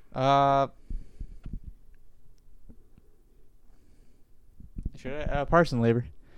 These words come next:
Uh, anyway, um, so, like, you know, I've seen Evil Dead Two before,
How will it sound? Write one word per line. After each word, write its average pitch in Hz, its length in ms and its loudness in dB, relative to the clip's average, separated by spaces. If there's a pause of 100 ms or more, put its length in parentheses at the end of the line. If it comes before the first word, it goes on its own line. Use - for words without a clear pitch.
(500)
Uh, 147 240 10
anyway, 117 480 6 (920)
um, 123 500 8 (1700)
so, 143 240 6
like, 135 400 6
you 208 60 -2
know, 196 60 4
I've 180 160 6
seen 196 180 -2
Evil 170 160 -2
Dead 147 200 0
Two 139 240 0
before, 127 680 0